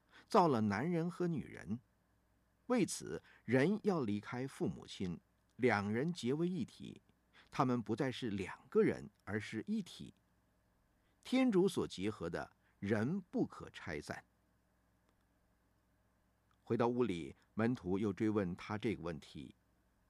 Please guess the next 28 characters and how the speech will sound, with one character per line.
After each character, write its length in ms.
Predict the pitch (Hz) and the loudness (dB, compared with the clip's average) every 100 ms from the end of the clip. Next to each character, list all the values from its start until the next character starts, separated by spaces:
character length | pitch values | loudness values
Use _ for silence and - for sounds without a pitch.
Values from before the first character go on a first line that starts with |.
| _ | _
他 140 | - 107 | -8 -6
解 200 | 73 69 | -6 -10
释 120 | - | -12
说 300 | - 78 - _ _ _ _ _ _ _ _ - | -10 -12 -12 _ _ _ _ _ _ _ _ -18
：“谁 340 | - 156 180 220 | 2 6 6 4
休 280 | - 226 208 | 0 2 4
了 100 | 175 | 2
妻 220 | - 208 | 0 -2
再 260 | 254 175 | 0 0
娶， 400 | 101 - - - - _ _ _ | -2 -8 -10 -16 -20 _ _ _
就 160 | - 117 | 0 0
是 120 | 98 | 0
犯 340 | - 131 82 76 | -2 -4 -4 -8
奸 340 | - 151 143 | -2 0 0
淫， 320 | 62 65 107 - _ _ | -4 -6 -6 -8 _ _
辜 180 | 208 254 | -4 -2
负 160 | 101 | -4
妻 260 | - - 85 | -8 -10 -12
子。 160 | - - _ _ _ _ _ _ _ - - | -12 -20 _ _ _ _ _ _ _ -20 -4
若 200 | - 185 | 6 8
妻 320 | - - 240 | 6 0 0
子 200 | 208 123 | 2 2
离 160 | 104 117 | 2 0
开 180 | - 160 | 0 -2
丈 220 | 165 123 | 0 -2
夫 100 | 123 | -4
再 260 | - 151 95 | -2 -2 -2
嫁， 280 | 214 156 | -2 -4